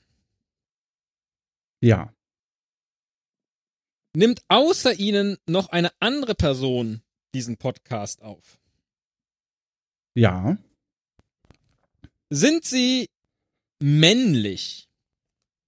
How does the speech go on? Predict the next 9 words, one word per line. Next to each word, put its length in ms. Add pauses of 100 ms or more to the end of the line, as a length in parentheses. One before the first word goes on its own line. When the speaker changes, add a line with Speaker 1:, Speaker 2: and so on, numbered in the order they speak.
(500)
Speaker 1:
Ja. 580 (1500)
Speaker 2:
Hat 220 (100)
Ihr 160
Podcast 920 (240)
im 260
weitesten 720
Sinne 600 (1200)
etwas 520
mit 300